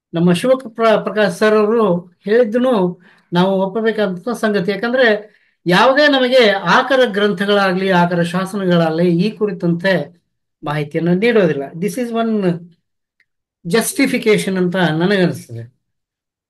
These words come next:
ಬಹಳ ಅದ್ಭುತವಾದಂತಹ ಒಂದು ಉಪನ್ಯಾಸವನ್ನ ಆರು ಅಧ್ಯಾಯಗಳಲ್ಲಿ ಕಟ್ಕೊಟ್ಟಿದ್ದಾರೆ. ಸರಿಸುಮಾರು ಹದಿನಾರು ವಚನಗಳ ಮೂಲಕ ಶಿವಾಚಾರವನ್ನ ಕಟ್ಟಿಕೊಟ್ಟಿದ್ದಾರೆ. ಅವರಲ್ಲಿ ನನ್ಗೆ ಒಂದು ವಿನಂತಿ ಏನಂದ್ರೆ,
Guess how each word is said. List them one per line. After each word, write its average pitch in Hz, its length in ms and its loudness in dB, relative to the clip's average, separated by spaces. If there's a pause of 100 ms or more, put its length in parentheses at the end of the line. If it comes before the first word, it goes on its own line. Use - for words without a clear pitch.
(220)
ಬಹಳ 170 160 2
ಅದ್ಭುತವಾದಂತಹ 202 880 2
ಒಂದು 175 220 2
ಉಪನ್ಯಾಸವನ್ನ 165 680 0 (160)
ಆರು 208 440 0
ಅಧ್ಯಾಯಗಳಲ್ಲಿ 165 720 -2
ಕಟ್ಕೊಟ್ಟಿದ್ದಾರೆ. 151 960 -6 (300)
ಸರಿಸುಮಾರು 156 580 -6
ಹದಿನಾರು 202 680 -2
ವಚನಗಳ 190 440 -2
ಮೂಲಕ 165 440 -2 (1000)
ಶಿವಾಚಾರವನ್ನ 175 800 -2
ಕಟ್ಟಿಕೊಟ್ಟಿದ್ದಾರೆ. 147 640 -10
ಅವರಲ್ಲಿ 170 380 0
ನನ್ಗೆ 185 680 2
ಒಂದು 196 380 0
ವಿನಂತಿ 202 400 0
ಏನಂದ್ರೆ, 160 760 -2